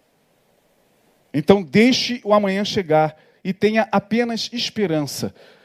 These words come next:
Quero trazer à memória o que me pode dar esperança. Traga à memória, então, tudo que Deus vem fazendo por você, dia após dia, noite após noite, amanhãs após amanhãs.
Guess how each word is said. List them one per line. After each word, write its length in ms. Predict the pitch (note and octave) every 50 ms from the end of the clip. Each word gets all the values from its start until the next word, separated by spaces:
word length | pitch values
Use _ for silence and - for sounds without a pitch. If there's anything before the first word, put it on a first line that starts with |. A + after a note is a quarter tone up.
| _ _ _ _
Quero 340 | - G3+ G#3 G#3+ A3 G#3+ G#3
trazer 460 | - G#3+ F#3 E3 C3+ B2+ E3+ G#3 G3+
à 40 | F#3+
memória 380 | F#3+ F3 D#3+ D#3+ F3 F#3+ F3+ F3+
o 20 |
que 80 | - F3+
me 120 | E3+ D#3
pode 280 | - E3+ F3 F3 E3 D3
dar 180 | D3 D#3+ E3
esperança. 460 | D3+ - - D3+ B2+ C3 A#2+ - -
Traga 340 | - - D3+ D3+ - A3+ B3
à 20 | C4+
memória, 520 | C#4+ - E4 A3 G3 G3+ G#3 A3 A3 A3+
então, 400 | G3+ E3 - E3+ E3+ G3 G#3+ - _ _
tudo 220 | - C4 D4+ D4+ B3+
que 140 | - - A3+
Deus 340 | E3+ G3+ A3+ A#3 A3 - - C#3+ -
vem 320 | D3 C3+ D3+ F3 G3 A3 A#3
fazendo 440 | - - - - - F3+ G3 F#3+
por 160 | D#3 - F3+ E3
você, 340 | D#3+ D3 - - D#3+ E3+
dia 240 | E3 C3+ - A#3+ E4
após 220 | D#4+ D#4 C#4 A#3+ D3+
dia, 360 | B2+ B2+ B2 A#2 G#2+ F#2+ - _ _ _ _ _ _ _ _ _ _ _ _ _ _ _ _ _ _ _ _
noite 320 | A2 A#2 F3 D4+ D#4+ -
após 240 | C#4 - C4+ B3 F3
noite, 400 | E3+ D#3 C3 A2+ G#2 - - - _ _ _ _ _ _ _ _
amanhãs 920 | - E3+ G#3 G#3 G3+ G3 G3+ B3 D4+ E4+ F4+ F#4 - - - - - - _ _ _ _ _ _ _ _ _ _ _ _ _ _ -
após 720 | F#3 F3+ F3+ F#3 G3+ G#3+ A3+ A3 - - - - - - _ _ _ _ _ _ _ _ -
amanhãs. 720 | F#3+ F#3+ F3 D#3+ C#3+ C3 A2+ G#2 G2+ - - - - -